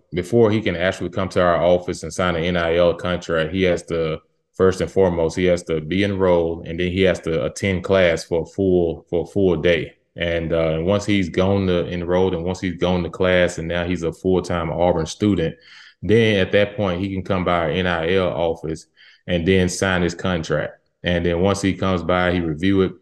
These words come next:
He reviews his contract. Our office review the contract with him.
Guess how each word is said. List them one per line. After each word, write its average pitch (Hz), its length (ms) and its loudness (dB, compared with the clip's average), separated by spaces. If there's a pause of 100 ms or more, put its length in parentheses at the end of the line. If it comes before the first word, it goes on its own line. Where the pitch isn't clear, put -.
He 87 100 -6
reviews 87 380 0
his 92 120 -4
contract. 90 460 -2
Our 73 140 -4
office 95 320 2
review 90 260 -4
the 90 60 -4
contract 87 560 -2
with 85 160 0
him. 82 160 -4